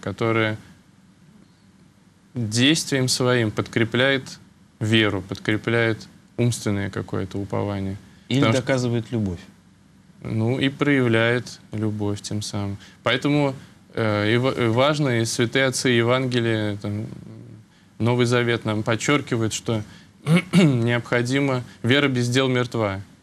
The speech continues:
Speaker 1: Необходимо еще и дела по вере, иначе и вера мер-, ну, значит, и надежда будет мертва.
Speaker 2: Мгм.
Speaker 1: Вот. Очень часто происходит такое, да, духовное выгорание в людях как раз из-за того, что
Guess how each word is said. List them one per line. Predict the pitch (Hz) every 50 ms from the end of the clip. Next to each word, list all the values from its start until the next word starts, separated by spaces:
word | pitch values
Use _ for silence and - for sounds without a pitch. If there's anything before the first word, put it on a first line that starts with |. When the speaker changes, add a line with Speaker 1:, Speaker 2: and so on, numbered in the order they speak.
| _
Speaker 1:
Необходимо | - 110 107 110 - - 117 117 120 127 127 123 117
еще | 117 - - 127
и | 117 113
дела | 110 104 117 117 123 120 110 101 95 104 -
по | - 107
вере, | 107 107 113 127 143 143 139 131 - - - - - - _ -
иначе | 110 107 110 113 123 - - 131 117 117 110 - - - - -
и | 113
вера | 110 120 139 156 160
мер-, | 156 143 139 -
ну, | - 123 120
значит, | 117 117 127 131 131 - -
и | 135
надежда | 123 123 127 123 123 120 110 104 107 104
будет | 101 104 101 101 101 -
мертва. | 104 104 101 - - 104 98 95 95 101 - - - -
Speaker 2:
Мгм. | 107 101 95 104 110 107 101 - - - _ _ _ _ -
Speaker 1:
Вот. | - 104 - - - -
Очень | - 113 117 - 139 131
часто | 127 - 139 127 - - - 117 107 98 - - - -
происходит | - 120 123 117 - - 127 110 101 -
такое, | 113 107 - 120 113 104
да, | 107 117 107 104
духовное | 113 123 120 - 143 127 113 113 110 104
выгорание | 107 113 113 120 120 127 139 156 170 170 160 135
в | 120 123
людях | 131 135 127 117 117 107 - - - - - - _ _ -
как | - 113 110
раз | - 127 123 123 -
из-за | 131 117 123 120
того, | - - 123 120 123 135 139
что | 135 - - 139 123 117 113 113